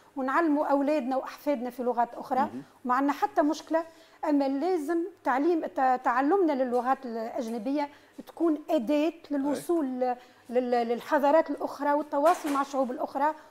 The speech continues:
Speaker 1: وأداة للوصول للعلوم الحديثة،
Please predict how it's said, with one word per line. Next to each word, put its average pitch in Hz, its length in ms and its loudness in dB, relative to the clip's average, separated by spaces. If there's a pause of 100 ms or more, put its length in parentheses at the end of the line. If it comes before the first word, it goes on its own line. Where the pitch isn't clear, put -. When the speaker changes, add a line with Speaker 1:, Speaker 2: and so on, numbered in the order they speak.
(100)
Speaker 1:
وأداة 320 540 2
للوصول 277 640 0 (340)
للعلوم 277 480 4
الحديثة، 285 640 0